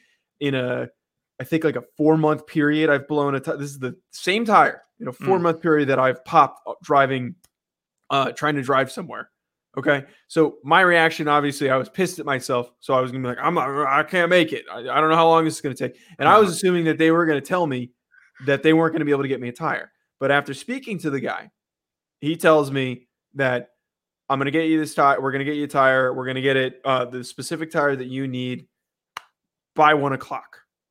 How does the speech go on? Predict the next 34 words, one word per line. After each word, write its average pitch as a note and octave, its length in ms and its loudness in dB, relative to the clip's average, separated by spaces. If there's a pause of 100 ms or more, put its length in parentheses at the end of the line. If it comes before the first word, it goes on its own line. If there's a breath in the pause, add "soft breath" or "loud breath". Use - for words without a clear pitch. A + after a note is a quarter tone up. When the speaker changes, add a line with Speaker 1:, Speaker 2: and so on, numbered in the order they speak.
(200)
Speaker 1:
That D#3 180 2
was D#3+ 140 -2
what D#3 100 -6
the D#3+ 80 -4
guy C3+ 160 2
told - 280 -10
me. - 140 -20 (140)
And C#3 100 -8
that D#3+ 160 4
was E3+ 140 0
why D#3 160 4
things D3+ 240 -4
got C3 160 -4
complicated, G3 640 -6 (220)
right? C#3 260 0 (220 soft breath)
I C#3 80 4
don't D#3+ 120 6
mean D#3+ 120 0
to C#3+ 40 -4
cut D#3+ 200 4
off D3+ 160 2
your - 60 -14
story, - 380 2
but B2+ 160 -10
that E3+ 180 4
was F#3+ 140 0
how F3+ 100 0
things D#3+ 280 -6
got B2+ 280 -2 (400 soft breath)
really D3 320 2
freaking C#3 380 -6
annoying, C#3+ 420 -4 (460)
was C3+ 100 -10
because C3+ 560 -2